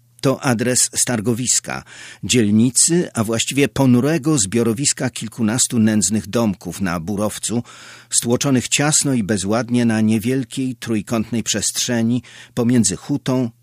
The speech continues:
torami tramwajowymi a linią kolejową. O ile Szopienice były określane jako gorsza dzielnica Katowic,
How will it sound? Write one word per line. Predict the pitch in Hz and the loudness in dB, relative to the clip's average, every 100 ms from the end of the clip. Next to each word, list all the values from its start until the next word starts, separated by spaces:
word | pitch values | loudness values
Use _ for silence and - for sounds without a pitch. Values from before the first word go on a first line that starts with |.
| _ | _
torami | - 120 123 98 87 | -4 0 0 0 -2
tramwajowymi | 87 87 92 87 82 151 123 | -6 -4 -4 -6 -4 -2 0
a | 107 92 | 0 -2
linią | 101 147 123 113 | -2 0 2 0
kolejową. | - 90 85 71 64 53 71 85 _ _ _ _ _ _ - | -2 -6 -6 -8 -10 -12 -14 -16 _ _ _ _ _ _ 2
O | 151 | 2
ile | 175 220 196 | 4 4 4
Szopienice | - 135 113 110 143 - 113 90 | 4 2 2 2 2 0 -2 -2
były | 101 101 92 | -2 -2 -4
określane | - 107 - 110 147 | -4 -4 -2 -2 0
jako | 107 - 101 | -2 -2 -8
gorsza | 85 117 143 - 104 | -4 -4 -2 -2 -2
dzielnica | 92 101 110 - 110 | -2 0 0 0 -2
Katowic, | 120 - 117 76 - - - - | -4 -2 -2 -4 -10 -6 -2 -2